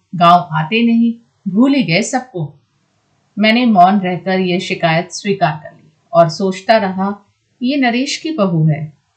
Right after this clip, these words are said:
क्वार की इस चिलचिलाती धूप में मर्दों की मात करती हुई फावड़ा चला रही है।" पा लगी बाबा। खेत के पास पहुंचने पर नरेश की बहू भवानी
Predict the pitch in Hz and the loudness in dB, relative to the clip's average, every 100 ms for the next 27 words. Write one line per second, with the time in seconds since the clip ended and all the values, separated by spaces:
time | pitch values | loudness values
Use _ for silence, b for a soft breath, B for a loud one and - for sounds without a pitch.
0 | - 202 214 233 254 226 - 190 185 175 | -2 2 2 2 -2 -6 -4 -6 -4 2
1 | 175 175 202 160 165 190 180 190 180 151 | 2 2 -2 -4 -6 -6 -4 -2 0 0
2 | 160 156 240 247 196 170 170 - 160 151 | 0 0 -4 -2 -2 0 -2 -4 -8 -8
3 | 180 180 165 165 - _ _ _ - 220 | -8 -10 -10 -14 -16 _ _ _ -4 0
4 | 220 240 240 196 156 151 147 143 147 143 | 0 -2 -4 -4 -4 -4 -6 -6 -6 -10
5 | - _ _ _ _ _ _ _ _ _ | -14 _ _ _ _ _ _ _ _ _
6 | _ _ _ _ 214 240 262 247 277 226 | _ _ _ _ 2 4 4 0 0 2
7 | 175 160 214 - _ _ _ _ _ _ | 4 4 -2 -4 _ _ _ _ _ _
8 | - 254 294 320 - 247 254 - 185 165 | 0 0 0 -8 -4 -2 -2 -2 0 0
9 | 156 196 196 214 202 160 170 196 - 208 | -2 -4 -2 -2 0 0 0 -2 -4 -4
10 | 165 165 156 156 156 156 185 175 | -2 -2 -2 -2 -2 0 0 0